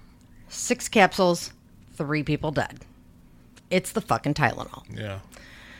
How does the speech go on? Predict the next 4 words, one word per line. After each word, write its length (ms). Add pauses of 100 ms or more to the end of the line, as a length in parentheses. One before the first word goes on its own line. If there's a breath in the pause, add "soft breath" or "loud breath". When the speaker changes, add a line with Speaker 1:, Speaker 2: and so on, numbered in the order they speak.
(260 loud breath)
Speaker 1:
So 560 (600 soft breath)
at 300
this 240
time, 500